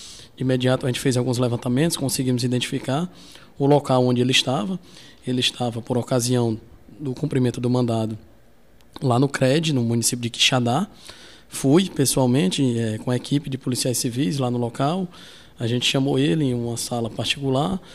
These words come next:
e falamos do mandado de prisão que havia em seu desfavor. Ele foi, é,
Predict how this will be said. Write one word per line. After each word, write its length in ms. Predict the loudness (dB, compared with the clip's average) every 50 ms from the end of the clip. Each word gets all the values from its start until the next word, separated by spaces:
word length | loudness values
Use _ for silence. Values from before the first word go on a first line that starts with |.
| -20 -20 -20 -20 -20 -12 -6 -2
e 600 | 0 0 2 2 0 0 0 0 0 -2 -2 -4 -6 -12 -20 -20 -20 -20 -20 -20 -20 -20 -20 -20 -20 -20 -18 -8
falamos 520 | -2 2 4 6 6 6 6 4 2 0
do 100 | 0 2
mandado 260 | 2 2 2 2 0
de 40 | -2
prisão 320 | -2 -2 -2 0 0 -2 -2
que 80 | -2
havia 240 | -2 -2 -2 -2 -2
em 60 | -2
seu 160 | -2 -4 -6
desfavor. 500 | -6 -4 -4 -4 -4 -2 -2 -2 -2 -4 -6 -8 -12 -20 -20 -20 -20 -20 -20 -12 -6 -4
Ele 80 | -4
foi, 500 | -4 -2 -2 0 0 2 2 0 -2 -4 -8 -16 -20 -20 -20 -20 -12 -6
é, 400 | -4 -2 -2 -2 -4 -6 -6 -8